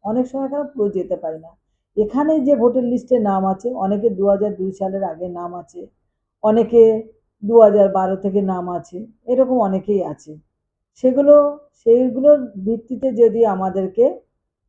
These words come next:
সুযোগ সুবিধাটা দেওয়া হয় নাগরিকের, তাহলে আমাদের, এটা আমাদের জন্য উপকার হবে। আর একটা বলবো যে সরকারকে, কেন্দ্রীয় সরকার যে সুযোগটা করে দিয়েছে যে স্মার্ট ভোটার কার্ডটা করে, যে রাজ্যে থাকি না কেন আমি ভোটটা দিতে পারবো,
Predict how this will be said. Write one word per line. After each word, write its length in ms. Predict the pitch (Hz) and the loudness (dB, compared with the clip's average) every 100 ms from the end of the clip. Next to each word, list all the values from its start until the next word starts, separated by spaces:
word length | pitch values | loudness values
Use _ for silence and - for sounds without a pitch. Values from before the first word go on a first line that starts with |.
| _ _ - | _ _ -10
সুযোগ 240 | 202 214 214 | 0 0 0
সুবিধাটা 480 | 208 214 208 202 | -8 -2 0 0
দেওয়া 280 | 202 180 185 | 0 -2 0
হয় 180 | 180 208 | 0 -2
নাগরিকের, 640 | 202 175 180 180 - 220 320 - _ | -4 -6 -6 -8 -4 -6 -6 -16 _
তাহলে 180 | - 185 | -12 -10
আমাদের, 320 | 180 190 208 247 | -8 -8 -6 -8
এটা 140 | 226 247 | -8 -10
আমাদের 340 | 233 202 208 208 | -6 -4 -4 -4
জন্য 160 | 240 | -6
উপকার 460 | 240 208 202 208 208 196 | -6 -6 -10 -8 -4 -4
হবে। 160 | 233 359 - _ _ _ - | -4 -10 -16 _ _ _ -10
আর 120 | 208 | -4
একটা 240 | 214 220 269 | -4 -2 -2
বলবো 280 | 277 277 294 | -2 -2 -2
যে 120 | 285 285 | -2 -2
সরকারকে, 680 | - 208 196 233 226 254 254 254 254 _ _ _ _ _ - | -2 -2 0 -4 -2 2 2 2 -2 _ _ _ _ _ -4
কেন্দ্রীয় 340 | 226 226 240 | -2 0 -2
সরকার 360 | 233 226 226 233 | 0 -4 -2 -4
যে 100 | 202 226 | -2 -4
সুযোগটা 540 | - 214 220 220 233 | -4 -2 -2 -2 -6
করে 300 | 220 208 214 | -4 0 2
দিয়েছে 420 | 202 196 165 160 226 277 | 2 -2 -4 -4 -6 -4
যে 160 | 220 226 | -2 -2
স্মার্ট 420 | - 196 214 220 | -4 -6 -6 -4
ভোটার 260 | 190 190 190 | -6 -8 -8
কার্ডটা 340 | 190 175 175 | -10 -10 -14
করে, 260 | - 156 156 _ _ _ _ _ | -16 -18 -20 _ _ _ _ _
যে 140 | 185 233 | 4 6
রাজ্যে 340 | 240 233 262 269 | 6 2 0 -2
থাকি 300 | 220 214 240 | -2 -2 -6
না 80 | 240 | -4
কেন 140 | 262 | -4
আমি 160 | 269 262 | -4 -4
ভোটটা 380 | 190 202 208 185 | -2 -4 -2 -2
দিতে 260 | 165 165 190 | -2 -10 -10
পারবো, 260 | 151 151 | -14 -16